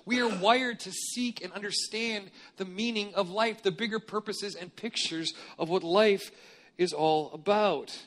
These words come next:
We need to make sense of our world. We need to find security in life and find meaning and purpose. George Steiner, the literary critic, once famously said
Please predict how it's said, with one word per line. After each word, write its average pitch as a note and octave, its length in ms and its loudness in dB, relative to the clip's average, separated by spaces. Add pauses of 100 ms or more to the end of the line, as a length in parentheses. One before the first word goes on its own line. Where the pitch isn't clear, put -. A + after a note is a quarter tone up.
(140)
We F3+ 100 -4
need A3 100 0
to A3+ 40 0
make G3+ 160 4
sense G#3+ 300 -4
of F#3+ 60 0
our F#3+ 80 4
world. F#3+ 180 6
We F#3 80 2
need F#3+ 120 -8
to F3+ 80 -8 (120)
find G3+ 300 0
security F#3+ 580 -6
in E3 80 -10
life F3+ 400 0
and D#3 100 -12
find D#3 260 -6
meaning E3+ 480 -6
and C3+ 140 -18
purpose. - 460 -12 (240)
George F3 240 2
Steiner, D3 480 -2
the A#2+ 320 -2
literary C3 320 0
critic, B2 480 -4 (260)
once C3+ 220 -6
famously C3+ 500 0
said A#2+ 400 2